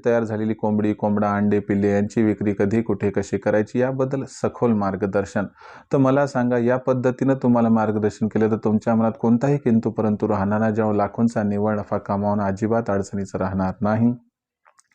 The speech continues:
या नशीब पालटणाऱ्या ऑनलाइन ट्रेनिंग प्रोग्राममध्ये सामील होण्यासाठी, रजिस्ट्रेशन करण्यासाठी तुम्हाला संपर्क साधायचा आहे लखन सरांशी,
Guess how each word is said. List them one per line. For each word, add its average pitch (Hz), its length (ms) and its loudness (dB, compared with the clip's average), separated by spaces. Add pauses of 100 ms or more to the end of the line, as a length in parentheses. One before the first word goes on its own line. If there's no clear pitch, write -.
(500)
या 131 60 4
नशीब 127 320 2
पालटणाऱ्या 123 540 0
ऑनलाइन 113 320 0
ट्रेनिंग 110 260 -4
प्रोग्राममध्ये 104 560 0
सामील 104 360 0
होण्यासाठी, 110 580 2
रजिस्ट्रेशन 135 540 0
करण्यासाठी 113 520 0
तुम्हाला 113 380 0
संपर्क 107 440 -4
साधायचा 101 540 0
आहे 104 160 2
लखन 98 260 -4
सरांशी, 101 520 -4